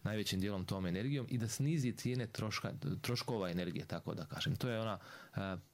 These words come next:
poenta na kojoj bismo mi trebali, a, i karta na kojoj bi trebali, trebali da igramo. Vezano za to, evo, daću sad još nekoliko primjera. Mi imamo,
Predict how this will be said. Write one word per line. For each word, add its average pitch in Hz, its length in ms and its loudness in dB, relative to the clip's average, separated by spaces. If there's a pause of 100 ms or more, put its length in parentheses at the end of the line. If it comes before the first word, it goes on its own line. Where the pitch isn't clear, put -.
poenta 107 320 0
na 92 80 -2
kojoj 98 140 0
bismo 92 220 0
mi 101 120 2
trebali, 98 400 -2 (320)
a, - 60 -2 (320)
i 107 140 2
karta 123 360 0
na 107 80 0
kojoj 117 140 0
bi 101 60 -2
trebali, 113 400 0
trebali 120 300 2
da 104 80 2
igramo. 92 300 2 (600)
Vezano 127 320 4
za 117 120 0
to, - 140 -2
evo, 120 120 2
daću 117 280 0
sad 113 160 0
još 117 200 -2
nekoliko 107 400 0
primjera. 113 400 2 (1200)
Mi 123 120 2
imamo, 120 340 2